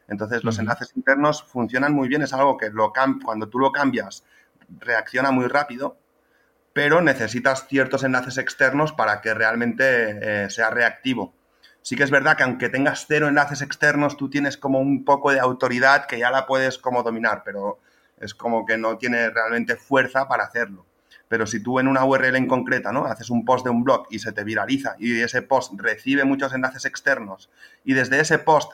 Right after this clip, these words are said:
Speaker 1: enlazas a una categoría de tu e-commerce, por ejemplo, pues mucha de la autoridad externa que está recibiendo ese post, tú se lo estás derivando a esa categoría de tu tienda en concreto.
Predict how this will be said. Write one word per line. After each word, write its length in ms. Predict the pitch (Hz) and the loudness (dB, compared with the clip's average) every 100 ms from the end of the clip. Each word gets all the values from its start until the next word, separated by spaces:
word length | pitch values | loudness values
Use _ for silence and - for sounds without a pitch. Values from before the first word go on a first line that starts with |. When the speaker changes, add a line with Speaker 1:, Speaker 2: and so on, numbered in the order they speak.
| - | -4
Speaker 1:
enlazas 600 | 131 123 147 135 113 - | -2 2 0 0 -6 -6
a 140 | 113 113 | -4 0
una 180 | 135 139 | 0 0
categoría 420 | 131 123 131 135 | 0 0 0 0
de 80 | 123 | 0
tu 140 | 127 | 2
e-commerce, 460 | 120 - 131 107 - | 2 2 0 -2 -8
por 140 | 110 | -8
ejemplo, 500 | 107 131 - 131 151 _ _ _ | -4 -4 -4 -6 -6 _ _ _
pues 220 | 120 110 - | -6 -6 -2
mucha 280 | 139 139 | -2 0
de 60 | 151 | 2
la 60 | 143 | 2
autoridad 440 | 139 139 135 139 | 2 2 4 4
externa 440 | 151 - 156 139 | 0 0 2 2
que 60 | 117 | -2
está 140 | 113 127 | -2 -2
recibiendo 400 | 139 143 139 131 | -2 -2 0 0
ese 140 | 139 | 0
post, 320 | 135 143 151 - _ | 0 0 0 -4 _
tú 120 | - 135 | -6 -4
se 120 | 143 | -2
lo 80 | 135 | -2
estás 240 | 131 127 | -2 -2
derivando 680 | 139 131 135 139 135 165 - _ _ _ | 0 2 2 2 0 -2 -6 _ _ _
a 280 | 117 117 113 | 0 2 2
esa 200 | 120 135 | 0 0
categoría 520 | 135 135 127 123 127 | 0 0 0 0 2
de 120 | 131 | 0
tu 120 | 127 113 | -2 -6
tienda 380 | 120 113 110 | -4 -2 -2
en 80 | 110 | -2
concreto. 500 | 107 110 147 156 - | -2 -4 -2 -4 -6